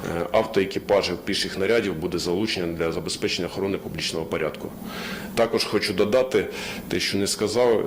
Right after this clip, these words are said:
але це важливо, що також, е, передбачені, е, додаткові слідчо-оперативні групи, м, до-, додаткові вибухотехнічні групи, е, і резерв, е,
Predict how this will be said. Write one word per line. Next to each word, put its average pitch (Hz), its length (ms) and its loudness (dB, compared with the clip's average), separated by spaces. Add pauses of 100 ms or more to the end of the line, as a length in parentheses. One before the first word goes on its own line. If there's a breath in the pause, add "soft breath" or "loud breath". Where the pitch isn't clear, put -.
(320)
але 92 160 0
це 95 160 0
важливо, 107 500 4
що 92 480 4 (300 loud breath)
також, - 440 2 (240)
е, - 20 0
передбачені, 101 840 2
е, 95 120 2 (580 loud breath)
додаткові 98 880 4
слідчо-оперативні 107 880 2
групи, 139 380 2 (760 loud breath)
м, 92 360 -2 (120)
до-, 110 120 4
додаткові 107 560 4
вибухотехнічні 113 880 2
групи, 117 480 2 (760 loud breath)
е, 104 200 0
і 107 340 4 (220)
резерв, 113 420 6
е, 101 440 -2